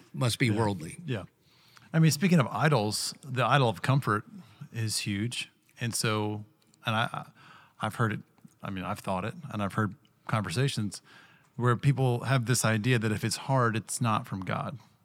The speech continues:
Speaker 2: And so do you think that's part of it too? Like, if it's
Speaker 1: Yeah.
Speaker 2: because work is hard, <clears throat> therefore it must not be from God. Do you know
Speaker 1: Yeah.
Speaker 2: what I mean?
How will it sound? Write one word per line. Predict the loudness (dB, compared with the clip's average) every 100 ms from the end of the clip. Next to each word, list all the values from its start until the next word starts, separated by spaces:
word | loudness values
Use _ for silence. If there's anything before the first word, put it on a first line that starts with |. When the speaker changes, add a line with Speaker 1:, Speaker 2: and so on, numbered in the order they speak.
| _ _ -12
Speaker 2:
And | -8 -4
so | -2 -4
do | -2
you | 0
think | 2 2
that's | 2
part | 4 4
of | 4
it | 2
too? | 2
Like, | 2 -2 -14 -12 0
if | 4
it's | 4 2 -2 -6 -12
Speaker 1:
Yeah. | 4
Speaker 2:
because | 6 10 10
work | 10 10 10
is | 8
hard, | 10 10 8 4 -6 -4
<clears throat> | -2 4
therefore | 8 8 8 4 6 6
it | 6
must | 4 4
not | -2
be | -2
from | -6 -8
God. | -8 -10 -12 _ -18 -18 -18 -20 -20 -20 -4
Do | 6
you | 8
know |
Speaker 1:
Yeah. | 10
Speaker 2:
what |
I |
mean? | 8